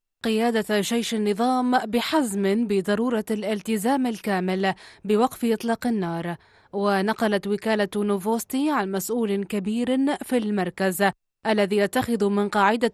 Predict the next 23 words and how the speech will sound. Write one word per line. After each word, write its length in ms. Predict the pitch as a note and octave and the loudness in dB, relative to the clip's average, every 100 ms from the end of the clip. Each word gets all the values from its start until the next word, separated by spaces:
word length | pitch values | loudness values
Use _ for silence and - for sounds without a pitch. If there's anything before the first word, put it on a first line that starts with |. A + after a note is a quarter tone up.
| G#3+ | -2
حميميم 540 | - G#3 G3+ B3 C4+ | -2 -2 0 0 0
الجوية 580 | G#3+ G3 G#3 G3+ B3 A3 | 0 0 -2 -2 0 0
في 80 | G#3+ | 0
اللاذقية 640 | G3+ G3 G3+ C4 B3 A#3 | -2 -2 -2 -2 0 0
مقرا 520 | G#3+ G#3 C#4 C4+ C4 | 0 0 0 0 0
له 460 | A3 F3+ D#3+ F#3+ F#3 _ _ - | 0 -2 0 -2 -2 _ _ -2
قوله 680 | D#4+ C#4 A#3 G3+ G#3+ A3+ A3+ | 2 4 4 2 2 2 2
إن 160 | A3 | 0
طرفي 760 | G3+ A3+ G#3+ F#3+ A#3 C4 C#4 A3+ | 0 2 2 2 0 0 0 0
النزاع 560 | A3 G#3+ A#3 B3+ C#4 | 0 0 2 0 0
يلتزمان 920 | C4+ A3+ G#3 A3 G3 G#3+ A#3 D4 C4+ | 0 0 0 -2 0 0 0 0 0
بالهدنة 520 | A3 G#3+ F#3+ F3+ G3+ G3+ | 0 -2 -2 -2 -4 -2
التي 340 | A#3+ A#3+ A#3 A#3+ | -2 -2 -2 0
دخلت 520 | B3+ C4 B3 A3 G3+ | 2 2 0 0 -2
حيز 420 | - G#3+ G3+ F#3+ | -4 -2 -2 -2
التنفيذ 640 | G3 G#3 G3 A#3 A#3 G#3+ G#3+ - - - | -2 -2 -4 -2 -2 0 -2 -2 -20 -6
في 100 | A3 | -4
الثلاثين 680 | - A3+ G#3+ C4 C#4+ B3 | 0 2 2 2 0 0
من 160 | A3+ G#3+ | 0 -2
ديسمبر 540 | G#3 - C4+ C4 B3+ | -4 -2 0 2 0
كانون 440 | B3 A3+ A3 C#4+ C4+ | 2 0 2 2 2
الأول 480 | A3+ A3 G#3 G#3 | 0 0 0 0
الماضي 720 | G#3 A3 B3+ A#3+ F#3 G3 G3 | 0 0 2 2 0 0 2